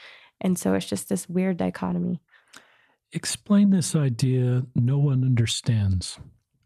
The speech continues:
Speaker 1: Um, just, like, whenever something happens or a racial incident happens, like, I, luckily I have, like, friends of color who understand, like, my emotions or why I'm upset.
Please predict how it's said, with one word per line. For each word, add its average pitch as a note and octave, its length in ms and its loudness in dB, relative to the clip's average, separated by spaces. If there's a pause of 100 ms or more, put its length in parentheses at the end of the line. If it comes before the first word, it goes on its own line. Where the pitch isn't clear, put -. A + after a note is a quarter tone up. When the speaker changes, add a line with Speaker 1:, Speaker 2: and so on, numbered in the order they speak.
(560)
Speaker 1:
Um, F3+ 560 0 (760)
just, A3 200 0
like, A3+ 160 0
whenever A3 500 2
something G#3+ 440 0
happens G3 640 0
or F#3 100 2
a F3 60 0
racial F3+ 420 0
incident F#3+ 420 -2
happens, A3 720 -2 (120)
like, G#3 180 0
I, G3 200 0
luckily G#3+ 400 0
I G3 120 0
have, F#3+ 440 0
like, F#3 180 -2
friends F3+ 300 -2
of F#3 120 -4
color A3 380 0
who A#3+ 120 2
understand, F#3 600 0
like, F3 180 -2
my F3 120 0
emotions F#3 640 -2
or F3+ 80 -2
why F3 220 0
I'm F3+ 140 0
upset. - 580 -2